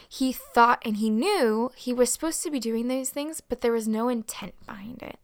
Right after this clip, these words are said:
Or his intent was wrong. Mm, there's another thing. The intention behind it was wrong. And so Christ looks at him and loves him. And Christ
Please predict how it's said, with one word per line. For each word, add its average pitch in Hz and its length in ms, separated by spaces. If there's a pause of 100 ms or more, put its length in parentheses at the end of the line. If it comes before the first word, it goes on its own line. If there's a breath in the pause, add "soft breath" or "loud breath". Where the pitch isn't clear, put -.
(360 loud breath)
Or 269 140
his 262 240
intent 220 320
was 202 160
wrong. 190 500
Mm, 214 360
there's 226 180
another 196 280
thing. 196 240 (500 loud breath)
The 240 80
intention 240 440
behind 202 300
it - 80
was 190 160
wrong. 185 380 (1040)
And 247 160
so 233 200 (320 loud breath)
Christ 277 440 (360 loud breath)
looks 233 400
at 262 120
him 208 420 (800)
and 208 140
loves 220 300
him. - 340 (1500 loud breath)
And 226 340 (480)
Christ - 500